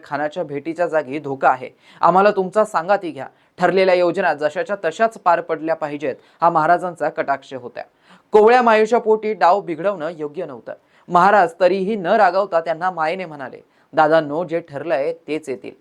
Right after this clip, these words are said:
आणि महाराज ठरल्याप्रमाणेच भेटीच्या जागी शामियानापाशी आले. सर्व बाबतीत महाराज अतिशय सावध होते,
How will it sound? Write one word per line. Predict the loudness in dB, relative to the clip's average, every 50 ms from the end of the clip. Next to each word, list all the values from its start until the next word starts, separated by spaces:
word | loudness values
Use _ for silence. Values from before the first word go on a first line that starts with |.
| _ _ _ _ _
आणि | 0 2 2 2 0 0
महाराज | 0 0 0 2 4 4 4 4 4 2 -2
ठरल्याप्रमाणेच | -6 -6 -8 -4 0 2 2 2 4 2 0 2 2 0 -2 -2 -6 -10 -10 -12 -16 _ _ _ _ -4
भेटीच्या | -2 -2 -2 -2 0 2 2 4
जागी | 4 2 2 0 -2 -4 -4 -4
शामियानापाशी | -4 -2 -4 -4 -2 -4 -6 -4 -4 -4 -4 -4 -6 -6 -8 -10
आले. | -10 -10 -12 -14 -20 _ _ _ _ _ _ _ _ -2 2
सर्व | 4 6 6 6 6
बाबतीत | 6 4 4 2 0 0 0 0
महाराज | -2 -2 -2 2 4 4 4 4 2
अतिशय | -2 -6 -6 -6 -6 -6 -2 -2 -2 -2
सावध | -2 0 0 0 2 2 2 0
होते, | -2 -8 -18 -18 -20 -20